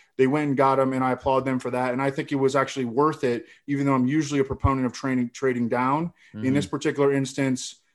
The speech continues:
Speaker 1: I'm, I'm fine with giving up number eighty, eighty-four.
Speaker 2: Yeah, and then in the, in the second round, you know, I think that, um, it's a very interesting pick, and, and maybe this entire draft kinda hinges on, on, on what Landon Dickerson does, because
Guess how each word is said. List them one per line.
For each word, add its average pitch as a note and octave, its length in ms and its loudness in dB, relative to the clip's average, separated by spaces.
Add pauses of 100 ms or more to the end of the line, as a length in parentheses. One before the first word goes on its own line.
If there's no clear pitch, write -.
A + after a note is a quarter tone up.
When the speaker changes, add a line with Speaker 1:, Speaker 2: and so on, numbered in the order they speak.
(160)
Speaker 1:
I'm, B2+ 180 0
I'm C3+ 160 0
fine C#3 320 4
with C3 140 -4
giving C3 200 2
up B2+ 140 0
number B2+ 280 0
eighty, A#2+ 200 -4 (520)
eighty-four. A2+ 480 -6 (720)
Speaker 2:
Yeah, F3 140 6
and D#3 160 0
then F#3+ 120 2
in F3+ 140 0
the, E3+ 160 -4
in F3 80 0
the D#3 100 0
second F#3+ 360 0
round, B2+ 300 0
you C#3 80 -4
know, C3 140 0
I B2 100 -2
think D#3 300 -2
that, - 280 2
um, A#2 320 4
it's - 1080 -12
a C3+ 40 -4
very F#3 240 6
interesting D3+ 380 2
pick, D3+ 220 2
and, C3 120 0
and C3 160 2
maybe F3+ 280 4
this D#3 200 0
entire C#3 400 4
draft C3 400 2
kinda A#2 220 0
hinges C3+ 400 0
on, A2+ 160 0
on, A2+ 380 -4
on A#2+ 160 -2
what B2+ 160 2
Landon B2 340 0
Dickerson A#2 420 -2
does, A#2+ 300 6
because A#2 460 0